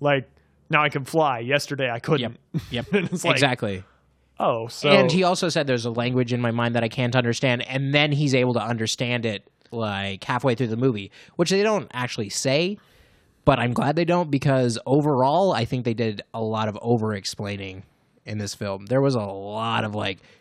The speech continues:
Speaker 2: "Here's exactly what we're gonna do in this battle." And then it'll just be, like, a two-minute scene of them explaining it.
Speaker 1: The best part of that was it felt like the specific battles, it never ended up going that way, though.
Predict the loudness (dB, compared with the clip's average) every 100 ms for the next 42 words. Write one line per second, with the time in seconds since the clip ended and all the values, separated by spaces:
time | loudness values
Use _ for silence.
0 | _ 2 4 4 2 0 2 2 4 2
1 | 0 0 2 2 2 2 0 0 0 0
2 | 0 -2 -6 -14 _ 2 2 -2 -2 -4
3 | -2 -4 -2 0 0 0 -2 0 0 0
4 | -2 0 0 -2 -4 0 2 2 0 0
5 | 0 0 -2 -2 -6 -6 -6 -8 -12 -16
6 | -8 -4 -2 0 0 -2 -4 -4 -2 -2
7 | -2 -2 -2 -2 -4 -4 -2 -2 0 0
8 | -2 -6 -20 _ _ _ _ _ _ _
9 | _ _ _ _ _ _ _ _ -20 -20
10 | _ _ _ _ _ 0 0 0 -2 -2
11 | -2 -2 -2 -4 0 2 2 2 2 0
12 | -4 -14 _ _ _ _ _ _ _ 0
13 | 2 0 0 0 2 0 0 0 2 0
14 | -2 -4 -6 -6 -8 -10 -10